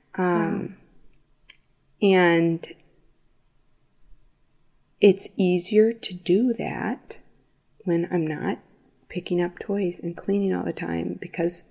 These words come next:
Speaker 1: if there's, if we have less stuff, then there's less to clean up.
Speaker 2: Mm-hmm.
Speaker 1: For example, so there is a part of it that the Lord has really given me that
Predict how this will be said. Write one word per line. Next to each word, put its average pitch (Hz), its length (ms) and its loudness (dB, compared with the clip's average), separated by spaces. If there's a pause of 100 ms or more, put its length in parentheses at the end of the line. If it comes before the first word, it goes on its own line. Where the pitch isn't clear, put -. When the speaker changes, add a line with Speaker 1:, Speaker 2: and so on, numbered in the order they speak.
(380)
Speaker 1:
if 175 160 -8
there's, 165 280 -2
if 175 120 -6
we 165 80 -2
have 170 200 -2
less 190 220 -2
stuff, 220 520 -4 (440)
then 160 100 -4
there's 165 220 -8
less 151 300 -8
to 185 80 -10
clean 165 380 -10
up. 190 120 -10
Speaker 2:
Mm-hmm. 226 440 -2 (220)
Speaker 1:
For 175 100 0
example, 170 440 2
so 180 400 2 (1400)
there 185 220 0
is 170 260 0 (100)
a 175 80 0
part 180 320 -2
of 180 120 -4
it 170 260 -4
that 175 300 -4
the 170 100 0
Lord 165 320 0
has 165 240 -6
really 165 280 -2 (120)
given 165 600 0
me 165 320 -2
that - 300 -8